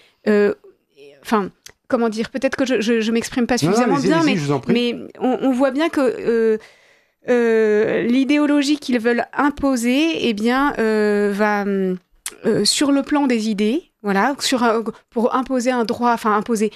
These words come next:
Speaker 1: créer un nouveau droit, voilà, être dans
Speaker 2: Mhm.
Speaker 1: le, euh, eux, ils pensent que c'est un droit, euh, progressiste. Eh bien, en réalité, les gens, ça va les,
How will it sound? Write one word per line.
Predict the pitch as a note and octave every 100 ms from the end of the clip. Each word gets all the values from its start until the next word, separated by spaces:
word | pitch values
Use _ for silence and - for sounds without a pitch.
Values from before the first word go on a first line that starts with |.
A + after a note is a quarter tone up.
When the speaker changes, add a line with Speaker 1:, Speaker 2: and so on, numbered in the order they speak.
| -
Speaker 1:
créer | - D4 D4+ D4
un | A3+
nouveau | C4+ C4 C#4
droit, | A#3+ G#3 A3+ D4
voilà, | A#3 A#3+
être |
dans | G#3 A3+
Speaker 2:
Mhm. | G#3 - _ -
Speaker 1:
le, |
euh, | G#3 B3
eux, | C#4
ils | B3
pensent | C4+ C4+
que | - A3+ G#3+ A3
c'est | G3+ A3
un | A3
droit, | G3+ G#3+ G#3+
euh, |
progressiste. | - A#3 G#3+ A3 - C#4+ - - - -
Eh | A3+
bien, | A3+ C4
en | C4
réalité, | C4 B3+ A#3 C#4+ D4
les | B3+
gens, | A3+ D4
ça | -
va | A3
les, | A3 G#3+